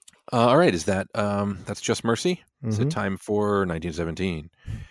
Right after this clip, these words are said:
Speaker 1: I guess I'll give the rundown on this one. Nineteen seventeen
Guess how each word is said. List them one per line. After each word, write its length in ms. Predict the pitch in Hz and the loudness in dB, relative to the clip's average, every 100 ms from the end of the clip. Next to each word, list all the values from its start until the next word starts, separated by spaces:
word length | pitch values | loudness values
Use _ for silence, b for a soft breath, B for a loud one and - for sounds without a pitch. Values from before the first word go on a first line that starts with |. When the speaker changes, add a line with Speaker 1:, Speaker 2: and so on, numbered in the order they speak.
| B B B B B _ | B B B B B _
Speaker 1:
I 60 | |
guess 160 | 104 90 | -6 -4
I'll 80 | 95 | -4
give 160 | 90 | -2
the 100 | 82 | -2
rundown 380 | 85 87 85 85 | -4 -4 -6 -6
on 120 | 85 | -6
this 200 | 87 - - | -8 -8 -10
one. 200 | 85 95 b b b b b | -10 -12 b b b b b
Nineteen 260 | 113 127 127 | 4 4 6
seventeen 560 | 139 117 117 156 196 | 6 4 4 4 2